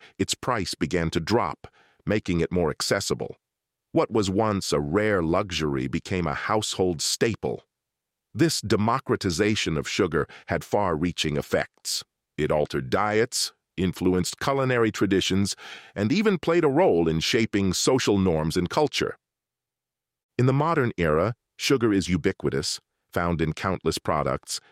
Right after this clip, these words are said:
and consumed in vast quantities. Its journey from the fields of New Guinea to the tables of the world is a testament to its profound impact on human society. Sugar's story is not just about sweetness,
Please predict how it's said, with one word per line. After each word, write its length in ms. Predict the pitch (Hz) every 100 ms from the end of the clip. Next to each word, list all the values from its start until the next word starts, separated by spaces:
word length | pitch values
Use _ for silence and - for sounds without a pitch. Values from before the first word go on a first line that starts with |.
| _
and 140 | 85 85
consumed 520 | 90 - 120 107 98
in 140 | 82
vast 360 | 78 80 80 -
quantities. 680 | - 76 65 - 57 - - _ _ _ _ _ _ _ _
Its 180 | 117 -
journey 380 | 90 120 131 127
from 180 | 110 101
the 80 |
fields 420 | 87 104 98 95 87
of 140 | 76
New 160 | 92 90
Guinea 460 | 87 85 78 87 - _
to 100 | -
the 120 | 90
tables 480 | - - 101 87 80
of 80 | 82
the 80 | 80
world 560 | 76 80 71 65 65 - _
is 140 | 101 98
a 60 |
testament 600 | - 139 131 - 73 76
to 140 | - 90
its 100 | -
profound 480 | - - 104 101
impact 560 | 90 85 - 76 60 -
on 120 | 67
human 280 | 67 87 78
society. 760 | - 73 - 78 69 62 50 - _ _ _
Sugar's 380 | - - 123 107
story 460 | - 127 120 85 65
is 140 | 69
not 200 | 85 90
just 240 | - 101 92
about 240 | 80 71
sweetness, 640 | - 117 120 65 58 -